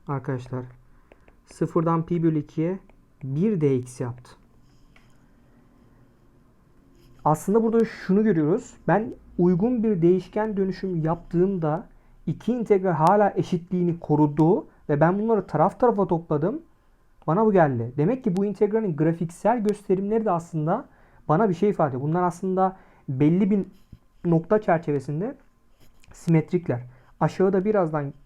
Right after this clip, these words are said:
grafikte hep beraber inceleyeceğiz. Yani şu bulduğumuz integrallerin de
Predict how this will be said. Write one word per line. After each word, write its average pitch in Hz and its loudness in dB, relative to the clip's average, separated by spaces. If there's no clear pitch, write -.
grafikte 170 -2
hep 196 -4
beraber 165 0
inceleyeceğiz. 151 0
Yani 156 0
şu - -4
bulduğumuz 196 0
integrallerin 190 0
de 214 -4